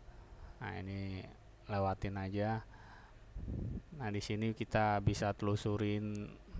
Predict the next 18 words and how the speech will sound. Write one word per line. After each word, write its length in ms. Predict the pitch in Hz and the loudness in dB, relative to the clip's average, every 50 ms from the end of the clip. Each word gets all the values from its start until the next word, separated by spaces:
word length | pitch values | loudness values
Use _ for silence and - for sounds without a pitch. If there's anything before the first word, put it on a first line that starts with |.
| - - | -4 2
template-nya 720 | - - 123 143 143 - 180 175 180 - - 208 208 180 135 107 | 6 8 8 8 10 12 12 12 12 12 12 12 12 12 12 12
ya. 180 | 104 117 135 151 160 160 139 117 101 113 | 12 12 12 12 12 12 10 8 8 10
Ada 320 | 123 131 139 143 143 151 | 12 12 12 12 12 12
buat 320 | 143 139 143 139 139 135 | 12 12 12 12 12 12
video, 640 | - - 135 139 135 147 156 165 170 170 156 139 120 | 12 10 8 10 12 12 12 12 12 12 12 12 12
poster, 800 | 110 - - 127 127 - - - - - - 156 156 160 160 160 | 12 12 12 12 12 12 12 4 6 12 12 12 12 12 12 12
konten 1040 | - - 120 123 127 123 117 - - 135 127 127 123 127 127 123 123 120 120 117 117 - - - - - - - - - - | 12 12 12 12 12 8 4 8 12 12 12 12 12 10 6 4 4 2 0 -2 -4 -6 -10 -16 -18 -18 -18 -14 -6 -2 -2
Instagram, 880 | 131 - - 139 127 123 123 123 117 117 117 123 135 135 143 143 147 | 0 6 10 12 12 12 10 10 10 12 12 12 12 12 12 12 12
presentasi, 1300 | 139 - 117 113 - - 117 113 110 117 113 113 113 110 - - 127 123 123 127 127 127 131 127 127 120 113 110 104 | 12 12 12 12 10 4 2 4 6 6 6 6 6 4 2 4 6 8 8 10 8 8 8 6 6 4 2 0 -2
atau 160 | - 117 107 | -2 -4 -4
buat 160 | 104 110 104 | -2 -2 -2
papan 400 | - - 107 - - 110 107 107 | -2 -2 -2 2 2 2 2 2
tulis, 480 | - 107 104 107 110 113 117 113 - - | 2 2 2 4 4 2 2 0 0 0
dokumen, 640 | - 98 95 - - 101 107 104 107 107 107 104 98 | -2 -2 -2 -2 -6 -6 -4 -2 -2 -2 -2 -2 -2
banyak 240 | 95 95 98 95 - - | -2 -2 -2 -4 -4 -4
banget 260 | 104 104 101 107 104 - 110 101 | -4 -2 -2 -2 -2 0 0 0
ya. 60 | 104 - - - - - - - - - - - - - - | 0 -2 -6 -14 -18 -18 -18 -18 -18 -18 -18 -18 -18 -14 -10
Sini 480 | - - 104 104 107 107 110 110 107 | -6 -4 -2 0 2 2 2 2 0